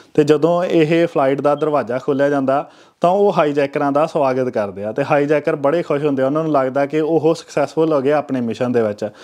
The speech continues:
ਪਰ ਉਹਨਾਂ ਨੂੰ ਅਸਲੀ ਗੇਮ ਦਾ ਨਹੀਂ ਪਤਾ ਸੀ। ਉਹਨਾਂ ਨੂੰ ਤਾਂ ਲੱਗ ਰਿਹਾ ਸੀ ਕਿ ਉਹ ਨਾਰਥ ਕੋਰੀਆ ਦੇ ਵਿੱਚ ਲੈਂਡ ਕੀਤੇ ਆ, ਜਦ ਕਿ ਉਹ ਸੀ ਸਾਊਥ ਕੋਰੀਆ ਦੇ ਵਿੱਚ।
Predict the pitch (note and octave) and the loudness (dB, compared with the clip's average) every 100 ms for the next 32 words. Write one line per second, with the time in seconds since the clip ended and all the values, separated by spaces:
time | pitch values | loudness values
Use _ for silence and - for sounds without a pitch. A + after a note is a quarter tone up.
0 | - - D#3 D#3+ E3+ E3 D#3+ F3+ F#3 F3+ | -20 -4 0 2 2 2 2 0 -2 -2
1 | D#3+ D3+ C#3+ C#3+ C#3 B2 A2+ G2+ G2 G#2 | -2 0 0 0 0 0 -4 -6 -6 -6
2 | A2 A2 - - - E3+ F3 F#3+ G3 F3+ | -8 -10 -18 -8 0 2 2 2 0 0
3 | D3+ D3+ D3+ D#3 E3 D#3+ D#3+ F3 D#3+ C#3+ | -2 -2 -4 -4 -4 -2 0 0 -2 -4
4 | D#3 D#3+ D3 C#3 C3 A#2+ A#2 B2 A#2 A2+ | -2 -2 0 0 0 -2 -2 -4 -4 -4
5 | A#2+ B2+ C3 C3 - E3+ F3+ - D3+ D#3 | -4 2 4 4 2 2 2 0 -2 0
6 | B2 A2+ - A2+ G#2+ G2 G2 F#2+ - | 0 -2 -4 -2 -2 -2 -4 -6 -6